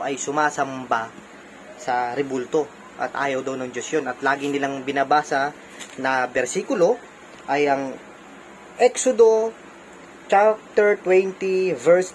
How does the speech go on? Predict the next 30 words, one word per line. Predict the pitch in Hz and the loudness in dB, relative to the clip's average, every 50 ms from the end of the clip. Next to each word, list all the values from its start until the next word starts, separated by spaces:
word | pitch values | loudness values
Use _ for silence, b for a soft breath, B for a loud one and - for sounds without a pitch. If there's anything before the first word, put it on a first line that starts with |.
| - - - | -16 -6 -4
three | - 156 180 185 180 | -2 0 0 0 -2
to | - 160 | -4 -4
four. | - - 220 233 208 151 - - - - - - - - - - - - - - | 2 4 6 6 6 4 -2 -8 -14 -20 -20 -20 -20 -20 -20 -20 -20 -20 -16 -12
Babasahin | - - 143 139 - 170 156 165 170 180 | -8 -6 -4 -2 0 0 0 2 2 0
natin | 190 - 220 180 143 127 | 2 2 0 -2 -2 -4
at | - 143 - - | -8 -6 -2 0
papaliwanag | 156 - - 208 214 214 208 202 196 196 185 | 0 2 2 2 4 4 4 2 2 2 0
natin | 185 180 180 185 180 180 180 180 B B B B B B B B - - - | 0 0 0 -2 -4 -6 -6 -12 B B B B B B B B -20 -10 -8
kung | 175 175 170 147 135 123 - - | -6 -6 -6 -6 -10 -14 -4 0
bakit | 185 190 190 185 190 175 - - - - - - - - - - - - - | 0 0 2 0 -4 -6 -6 -8 -14 -20 -20 -20 -20 -20 -20 -20 -20 -10 -6
at | - 156 165 - - | -6 -6 -6 -6 -4
kung | 180 160 156 | -2 0 0
ano | 170 165 165 | 0 2 0
ang | 151 160 165 156 | 0 0 0 0
nilalaman | 156 151 147 147 147 147 147 147 143 | 0 0 0 0 0 -2 -4 -6 -6
ng | - - | -6 -8
context, | 139 135 - - 139 135 - - - - - - - | -8 -6 -6 -6 -6 -6 -6 -12 -18 -20 -8 -2 0
context, | 170 165 160 156 - - - - - 151 147 - - - - 143 | 0 0 0 -4 -10 -14 -8 -4 -4 -4 -4 -4 -8 -6 -2 0
ano, | 156 160 156 - | 0 0 0 0
konteksto | 170 165 160 151 160 156 151 - - - | 0 0 0 0 -2 -2 -2 -2 -4 -4
na | 147 143 135 | -4 -4 -4
ito. | 123 127 - 160 147 - - - - 139 | -4 -4 -4 -4 -4 -6 -10 -16 -16 -16
No? | 127 113 135 | -14 -12 -10
Hindi | 151 170 180 | -6 -4 -2
porket | 214 214 226 220 - 220 202 | 0 2 0 0 0 -2 -2
nakabasa | 208 - 185 196 190 - 185 - | -2 0 0 0 0 -2 -2 -4
tayo | 180 185 180 | -2 -2 -4
ng | 175 165 - | -6 -8 -6
konting | - 175 175 170 - 170 160 131 | -4 -4 -4 -4 -6 -8 -8 -8
verse, | 117 127 156 170 170 170 160 - B | -6 -2 2 2 2 2 0 -2 B